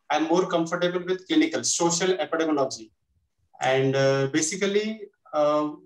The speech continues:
the major health problem at present in our society is N C D, non-communicable disease. It is almost like an epidemiology only.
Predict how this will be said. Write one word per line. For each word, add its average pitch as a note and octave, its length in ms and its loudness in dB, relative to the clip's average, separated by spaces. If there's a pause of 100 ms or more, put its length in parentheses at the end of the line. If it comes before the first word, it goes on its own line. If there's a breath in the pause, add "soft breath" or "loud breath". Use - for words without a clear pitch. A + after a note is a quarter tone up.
(380)
the C3+ 140 -4
major D#3+ 340 4
health F3+ 300 -2
problem F#3 440 0
at E3+ 220 -2
present F#3 380 2
in E3+ 80 2
our F3 120 2
society F#3 500 -2
is G3+ 260 -6
N E3+ 180 0
C F3+ 240 2
D, D3+ 320 0
non-communicable E3+ 840 0
disease. - 580 -4 (320)
It E3 60 0
is F3+ 140 4
almost F3 520 4
like F3 140 2
an F3+ 100 -2
epidemiology D3+ 680 0
only. - 340 -8